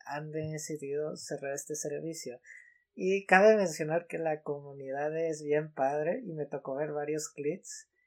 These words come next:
en páginas de Halo donde mucha gente se volvió a conectar al trescientos sesenta para despedir el juego. No en ambiente de jugar, sino de entre,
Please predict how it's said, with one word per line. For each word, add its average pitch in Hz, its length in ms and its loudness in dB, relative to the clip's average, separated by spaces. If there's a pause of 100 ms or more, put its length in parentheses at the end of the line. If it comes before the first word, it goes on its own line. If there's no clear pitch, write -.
en 143 140 -12
páginas 147 600 -6
de 123 180 -12
Halo 160 380 -8 (360)
donde 139 300 -6
mucha 151 300 -6
gente 160 240 -2
se 156 80 -4
volvió 135 300 -4
a 135 40 -16
conectar 143 360 -6
al 147 140 -4
trescientos 151 340 -6
sesenta 156 320 -6
para 123 220 -4
despedir 127 500 -8
el 135 120 -4
juego. 151 380 -4 (460)
No 156 300 6
en 185 260 4
ambiente 139 500 -2
de 165 80 6
jugar, 160 360 -2
sino 143 300 -2
de 143 260 -2 (300)
entre, 147 420 0